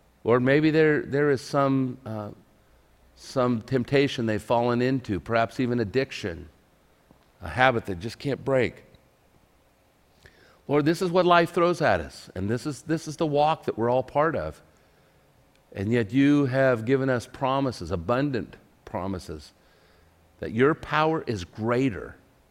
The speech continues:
And when that power resides within us, greater is he that is in us than he that is in the world. And we stand on that truth today.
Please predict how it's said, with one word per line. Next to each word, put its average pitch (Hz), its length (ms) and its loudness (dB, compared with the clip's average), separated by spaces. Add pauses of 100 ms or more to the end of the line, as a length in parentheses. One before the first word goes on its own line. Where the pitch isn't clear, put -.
(1040)
And 87 100 -8
when 98 100 -2
that 131 220 -2
power 151 360 2
resides 127 600 2
within 113 320 0
us, 139 360 -2 (400)
greater 143 460 2
is 170 200 -2
he 147 260 0
that 120 160 -2
is 107 160 -6
in 113 100 0
us 101 260 -4
than 82 180 -6
he 107 180 -2
that 98 160 -4
is 90 120 -8
in 95 140 -2
the 98 60 -4
world. 78 400 -8 (720)
And 92 80 -8
we 143 160 0
stand 143 460 -6
on 107 80 -4
that 92 160 -8
truth 92 260 -8
today. 76 380 -8